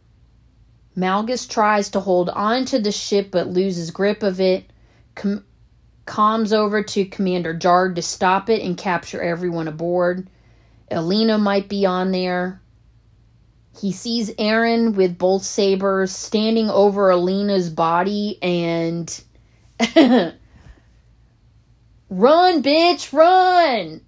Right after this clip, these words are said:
It just, ugh. Elena makes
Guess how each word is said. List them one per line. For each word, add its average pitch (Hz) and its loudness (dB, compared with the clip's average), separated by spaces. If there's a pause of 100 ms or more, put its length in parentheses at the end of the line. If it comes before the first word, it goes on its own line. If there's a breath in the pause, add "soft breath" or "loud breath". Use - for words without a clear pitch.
(120)
It 214 0
just, - -4
ugh. 180 0 (3250)
Elena 240 0
makes 214 -2